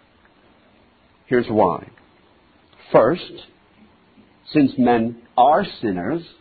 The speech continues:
God must deal with men as sinners. Abram was a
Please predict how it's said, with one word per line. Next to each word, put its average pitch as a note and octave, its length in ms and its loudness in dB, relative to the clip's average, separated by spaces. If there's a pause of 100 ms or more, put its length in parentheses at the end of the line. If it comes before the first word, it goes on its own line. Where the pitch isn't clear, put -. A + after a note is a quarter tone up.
(600)
God B2 380 2
must A#2 440 -2
deal A2+ 280 0
with B2+ 240 -2
men G#2+ 460 -2 (560)
as G#3 600 -2 (320)
sinners. G2+ 460 -6 (920)
Abram A#2+ 360 0
was B2 120 -8
a E3 80 0